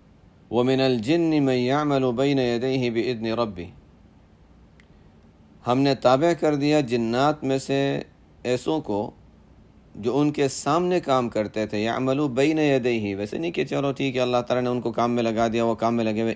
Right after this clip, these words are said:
ان کے حکم سے، ان کی نگرانی میں، ان کے سامنے کام کرتے تھے،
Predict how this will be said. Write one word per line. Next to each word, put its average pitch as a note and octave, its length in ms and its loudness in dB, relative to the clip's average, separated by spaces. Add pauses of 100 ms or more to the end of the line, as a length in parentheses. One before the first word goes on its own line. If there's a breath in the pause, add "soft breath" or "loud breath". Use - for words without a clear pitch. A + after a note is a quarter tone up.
(120)
ان F#3 180 -2
کے G3 140 2
حکم A#2 320 -2
سے، C3+ 200 -2
ان D3 140 4
کی E3+ 140 2
نگرانی A#2+ 440 2
میں، B2+ 160 -2
ان D#3 160 -2
کے D#3+ 120 2
سامنے B2 340 0
کام G2+ 240 -2
کرتے F2+ 320 -6
تھے، A#2+ 140 -12